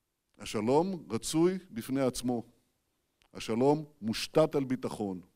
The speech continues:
הוא איננו מוש-, מושתת על רצון טוב ועל לגיטימציה כפי שחושבים, הוא מושתת קודם כל על יכולתנו להגן על עצמנו. בלי ביטחון, בלי הצבא שהרצל קרא להק-, להקימו, לא נוכל להגן על השלום,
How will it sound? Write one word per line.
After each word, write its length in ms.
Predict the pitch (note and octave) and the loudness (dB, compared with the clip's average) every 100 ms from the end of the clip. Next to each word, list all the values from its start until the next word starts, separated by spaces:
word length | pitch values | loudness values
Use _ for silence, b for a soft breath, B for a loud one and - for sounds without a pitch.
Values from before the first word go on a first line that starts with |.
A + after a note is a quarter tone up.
| _ _ _ _ - | _ _ _ _ -12
הוא 160 | E2+ | -6
איננו 220 | G2 C3 | -2 0
מוש-, 280 | E3+ D#3 - | 0 0 0
מושתת 720 | C#3 C3 B2 - D3 C3 - - b b b - | -4 0 0 2 2 2 2 -10 b b b -10
על 120 | G#2 | -6
רצון 400 | G#2 A2 C3+ C#3 | -4 -2 0 -2
טוב 400 | C3+ B2+ B2 A#2+ _ | 2 2 2 -2 _
ועל 200 | E2 G#2+ | -6 -2
לגיטימציה 720 | A2 G2+ - G#2 A#2+ A#2+ A#2+ | -2 -4 -2 2 2 2 -2
כפי 200 | - A#2 | -4 -8
שחושבים, 500 | G#2+ A2 G2+ G2+ A#2 | -8 -10 -10 -6 -6
הוא 140 | A#2 G2+ | -6 -6
מושתת 480 | G2 - C3+ C3 | -8 -6 -4 -4
קודם 340 | - B2+ C#3+ D3+ | -4 -2 -2 -2
כל 220 | C#3 C#3 | -2 0
על 100 | B2 | 0
יכולתנו 500 | A2 G#2+ G2 C3 C#3 | 0 -2 -2 0 0
להגן 420 | A#2+ G#2 G2 C3 | 0 0 -2 -2
על 100 | C3 | -2
עצמנו. 460 | A#2+ - A#2 A#2 A2+ B B B B | -4 -4 -2 -2 -2 B B B B
בלי 220 | - G#2+ | -2 0
ביטחון, 520 | C#3 D3+ D3 C3 A#2 A#2 _ | 2 0 0 0 0 -4 _
בלי 200 | - F#2 | -8 -2
הצבא 420 | C3+ - C3 B2+ B2 | 0 2 0 2 0
שהרצל 460 | A2+ G#2 G2+ G#2+ | -2 -2 -2 -8
קרא 320 | F#2 G2 G2+ | -8 -4 -2
להק-, 300 | G2 F#2+ - F#2+ F#2+ | -2 -4 -6 -8 -6
להקימו, 520 | F#2+ F2+ G2 F#2+ A#2+ B2+ b b b b - | -6 -6 -6 -4 -4 -6 b b b b -2
לא 140 | G#2 | 2
נוכל 260 | A#2+ G#2 A2+ | 4 2 0
להגן 360 | G#2+ F#2+ G#2 A#2 | -2 -2 -2 -2
על 140 | A#2 | -2
השלום, 420 | G#2 G#2 A2 A2+ | -4 -6 -6 -10